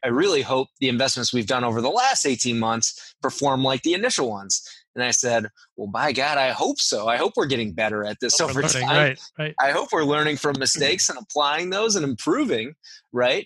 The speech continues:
Speaker 1: And not, uh, just looking at survivorship bias or whatever else. So, um, yeah, the idea is you, you have to continue evolving. You have to continue getting better. Doing a podcast like you're doing,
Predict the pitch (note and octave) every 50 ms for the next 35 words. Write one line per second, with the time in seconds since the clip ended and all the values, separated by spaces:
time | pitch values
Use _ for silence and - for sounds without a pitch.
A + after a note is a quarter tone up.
0 | - _ - C3+ B2 B2+ B2+ C3 C3 C3+ C3 - - C3+ C3 B2+ B2 B2 B2 B2
1 | A#2+ A2+ - - C3 - - C3+ C3 A2+ - B2+ A#2+ A#2+ A2+ A2+ A2 A2+ A2 -
2 | _ _ - A#2+ - - A#2 G2+ G#2 G#2+ A2+ A#2 A2 - B2 - - A2+ A2+ A2+
3 | A2+ A2+ - - G#2+ G#2 G#2 G#2 G#2 G2+ G#2 G#2 A2 B2 C3 B2 A#2 - - -
4 | - A2+ A2 A2 G#2+ - _ - - - - _ _ _ _ - A2+ A#2 A2 A2
5 | - C3+ C3+ D3 C#3 B2 B2 B2 A#2+ G#2+ B2 D#3 D#3+ C#3+ B2 G#2 A2 A#2 A2+ A2
6 | - - A#2 G#2 F#2 A2 C3 - - - A#2 A2+ G2+ - A2 A2 A2+ A2+ G#2 G2
7 | G2 G2+ G#2 G#2 G2+ G#2+ G#2 G2+ G2+ F#2+ G#2 A2+ - - - A2+ G#2 F#2 - A2+
8 | A2 G#2 G2 G#2 G2+ G2+ G2 F2+ - G#2 G2+ G2 G2+ G2+ G2 F#2+ F2 - - C3+
9 | C#3+ C#3+ C3+ A#2+ - - - B2+ C3 A#2+ - B2+ B2 A#2 - - A#2+ G#2+ F#2+ A2
10 | B2 B2+ B2+ B2+ C3+ C3+ C#3+ D3 D3+